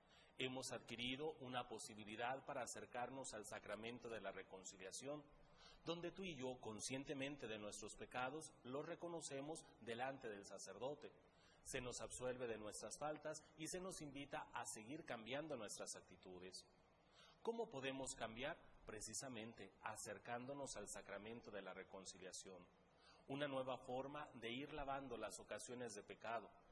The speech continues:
Una nueva forma de ir borrando todas las faltas que hemos cometido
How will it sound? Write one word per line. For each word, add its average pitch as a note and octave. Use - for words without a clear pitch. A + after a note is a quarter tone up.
Una F#3+
nueva E3
forma C#3+
de B2
ir D#3+
borrando D3
todas D#3
las C3
faltas C#3+
que C3
hemos C3+
cometido C#3+